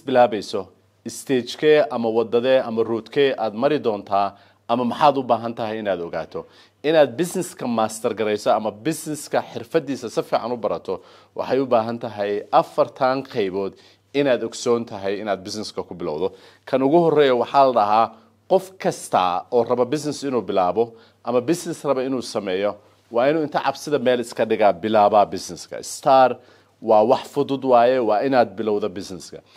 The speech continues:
Waxaad isweydiisaa, maxaa kuu diidan inaad business-ka bilowdo? Dad badan waxaa business-ka u diidan inay bilaabaan, maybe hanki baan u caddayn, maybe hawshii baysan rabeen inay geliyaan,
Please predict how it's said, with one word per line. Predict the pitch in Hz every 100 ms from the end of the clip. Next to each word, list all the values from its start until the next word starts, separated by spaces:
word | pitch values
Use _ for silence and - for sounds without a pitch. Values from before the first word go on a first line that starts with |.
| - _ _ -
Waxaad | 113 180 180
isweydiisaa, | - 156 120 113 110 120 110 - _ _ _
maxaa | 120 - 175 170
kuu | - 175 175
diidan | 143 160 143 151
inaad | 131 101
business-ka | 95 - 92 -
bilowdo? | 80 82 76 78
Dad | 131 131
badan | 135 147 151
waxaa | 123 120
business-ka | 120 147 143 -
u | 135
diidan | 123 120 123
inay | 123 123
bilaabaan, | 110 110 107 107 123 110 110 - - _
maybe | 107 131 143 135 123
hanki | 117 139 139 147
baan | 127 123
u | 120
caddayn, | 117 117 127 127 123
maybe | 113 120 123
hawshii | 113 123 131 - 131
baysan | 120 117 113
rabeen | 113 120
inay | 120 120
geliyaan, | 113 123 123 117